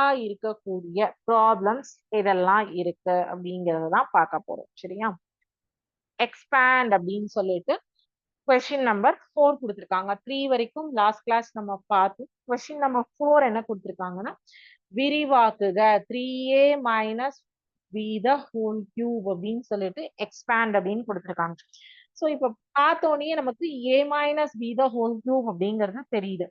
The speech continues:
So, அந்த ஃபார்முலாவை முதல்ல எழுதிக்கோங்க. ஏ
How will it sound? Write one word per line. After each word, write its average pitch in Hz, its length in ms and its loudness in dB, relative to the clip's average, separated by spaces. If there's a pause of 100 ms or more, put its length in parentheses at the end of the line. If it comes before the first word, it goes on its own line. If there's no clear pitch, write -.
(480)
So, 320 60 2 (140)
அந்த 302 160 0 (120)
ஃபார்முலாவை 269 800 2
முதல்ல 214 260 -4 (120)
எழுதிக்கோங்க. 190 540 -8 (2250)
ஏ 202 160 2